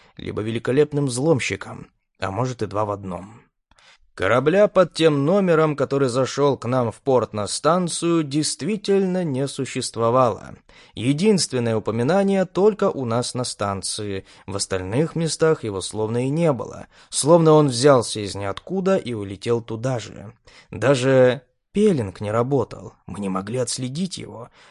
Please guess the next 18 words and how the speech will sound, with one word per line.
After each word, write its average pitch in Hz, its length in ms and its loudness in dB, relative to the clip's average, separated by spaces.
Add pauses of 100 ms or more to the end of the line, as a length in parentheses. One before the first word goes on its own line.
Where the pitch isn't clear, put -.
А - 120 -6
ведь 101 180 -6
до 110 120 -2
этого 117 420 0
же 98 180 -4
отслеживался 139 800 2
корабль. 95 600 -4 (520)
«А - 100 -10
ты 131 180 -2
попробуй 180 480 6
через 170 280 0
тот 170 160 0
магазин 180 420 4
проверить», 104 600 -6 (180)
посмотрел 110 520 -4
я 101 80 0
на 104 100 -4
Фелицию. 104 680 -6